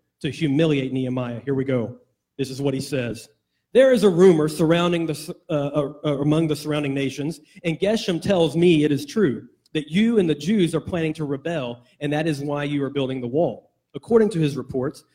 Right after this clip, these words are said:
you plan to be their king. He also reports that you have appointed prophets in Jerusalem to proclaim about you, 'Look, there is a king in Judah.' You can be very sure that this report will get back to the king, so I suggest that you come and talk it over with me."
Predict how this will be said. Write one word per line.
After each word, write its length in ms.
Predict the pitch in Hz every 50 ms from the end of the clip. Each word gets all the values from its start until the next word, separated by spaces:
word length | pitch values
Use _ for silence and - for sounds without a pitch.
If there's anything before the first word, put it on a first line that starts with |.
| _ _ -
you 180 | 139 170 202
plan 340 | - - 165 160 151 151 160
to 80 | 160 151
be 160 | 139 139 143
their 160 | 143 147 147
king. 400 | 147 - 220 214 156 113 110 - _ _ _ _ _ -
He 100 | - 185
also 380 | - 156 180 233 226 233 202 165
reports 560 | 139 135 127 - - 143 131 135 139 - - _ _ _ _ -
that 100 | 147 143
you 160 | 147 185 185
have 220 | 175 175 156 139 143
appointed 580 | 139 - - 175 170 170 160 - 143 135 143
prophets 500 | - - 196 196 208 202 - 160 - -
in 80 | 156 143
Jerusalem 480 | 127 127 135 156 180 190 147 147 143 135
to 60 | 135
proclaim 520 | - 143 131 120 - 175 165 156 147 147
about 340 | 143 127 139 131 135 131 135
you, 280 | 147 160 135 123 123 - 123 - -
'Look, 460 | 143 160 196 196 139 - - - - _ _ _ _ _ _ _
there 200 | - 185 175 160
is 160 | 147 147 143 151
a 60 | 147
king 400 | - - 180 151 135 127 135 143 -
in 100 | 143 139
Judah.' 380 | 135 139 175 185 143 120 113 - - _ _ _ _ _ _ _ _ _ _ -
You 120 | - 220
can 160 | 226 233 214 180
be 80 | 170
very 280 | 170 160 190 185 170 147
sure 200 | - - 226 202
that 140 | 165 139 143
this 160 | 160 156 -
report 320 | 147 - - 185 175 139
will 80 | 139 135
get 160 | 135 151 -
back 180 | 151 147 147 147
to 80 | 143
the 80 | 123 123
king, 260 | _ - 165 135 127
so 180 | - - 156 135
I 100 | 160 170
suggest 500 | 175 - 175 151 - 139 127 131 127 -
that 120 | 139 123 -
you 80 | 127
come 400 | 123 - - 208 180 143 135 151 147 _ _ _ -
and 120 | 135 127
talk 280 | - - 143 135 - -
it 80 | 139 -
over 260 | 135 127 127 120 123
with 220 | 113 120 120 113
me." 300 | - 147 156 139 110 -